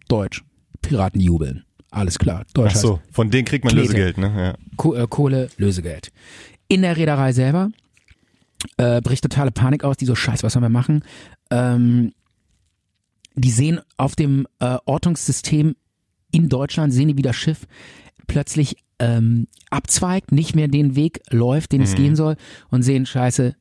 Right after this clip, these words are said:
Speaker 1: es hat nicht geklappt,
Speaker 2: Ja.
Speaker 1: das Schiff wurde entführt." Der Militärhubschrauber, der französische, ist übrigens auch noch gekommen, aber leider fünf Minuten zu spät.
Speaker 2: Mhm.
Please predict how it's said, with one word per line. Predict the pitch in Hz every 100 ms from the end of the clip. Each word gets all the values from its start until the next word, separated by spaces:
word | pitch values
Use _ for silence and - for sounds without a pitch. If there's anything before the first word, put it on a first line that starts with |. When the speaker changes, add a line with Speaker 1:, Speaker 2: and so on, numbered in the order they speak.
| _
Speaker 1:
es | - -
hat | 120
nicht | - -
geklappt, | - - 117 -
Speaker 2:
Ja. | 101 - -
Speaker 1:
das | - 113
Schiff | - 123
wurde | 107 101
entführt." | 95 - - - - - - - -
Der | 131 123 120
Militärhubschrauber, | 143 127 117 156 143 143 143 131 123
der | 123
französische, | - 131 - 131 131 139 127
ist | - 143
übrigens | 127 -
auch | 135
noch | 135
gekommen, | 147 - 131
aber | 113
leider | 107 104 110 117 -
fünf | - - 151 - -
Minuten | 113 98 92 - 90
zu | - 71
spät. | - - 87 - - 90
Speaker 2:
Mhm. | 101